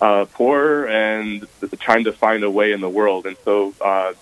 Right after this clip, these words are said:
Sue and Johnsy are their name. And, uh, it's set in a time period where there's a, uh, in, in a real way, a, a kind of pandemic going around. Pneumonia is spreading.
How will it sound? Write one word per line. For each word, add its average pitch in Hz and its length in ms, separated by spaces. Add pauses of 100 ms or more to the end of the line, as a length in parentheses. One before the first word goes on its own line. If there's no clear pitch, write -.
(160)
Sue 123 220
and 98 180
Johnsy 104 400
are 95 80
their 92 140
name. 95 320 (100)
And, 98 280 (680)
uh, 107 260
it's 110 240
set 151 240
in 135 100
a 127 80
time 120 300
period 117 320
where 107 400 (200)
there's 107 240
a, 101 240
uh, 92 320 (440)
in, 107 160
in 104 100
a 107 40
real 110 200
way, 104 300
a, 98 80 (280)
a 98 80
kind 107 200
of 95 120
pandemic 113 540
going 98 220
around. 87 360
Pneumonia 101 460
is 92 160
spreading. 87 500